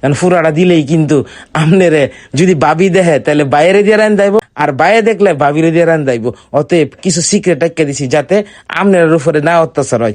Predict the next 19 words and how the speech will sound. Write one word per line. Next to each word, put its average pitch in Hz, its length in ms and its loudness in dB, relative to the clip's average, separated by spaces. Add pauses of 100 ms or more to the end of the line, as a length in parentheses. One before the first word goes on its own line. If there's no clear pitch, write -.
(100)
তারপরও 185 420 0
কইতাছি 147 440 -2
ভাই, 127 260 0
এরকম 156 320 -2
সুন্দর 170 300 0
করে 147 220 0
এমন 143 180 -2
কালার 160 320 0
করে 165 200 0
যদি 160 160 0
লই 165 120 2
আইতারেন, 139 380 0 (400)
রান্না 160 320 2
কিন্তু 143 420 -2 (240)
হেভি, 147 420 0
একবার 151 360 -2
জম্পেশ 175 540 -2
জমবে 139 360 0
ভাইয়া। 120 320 0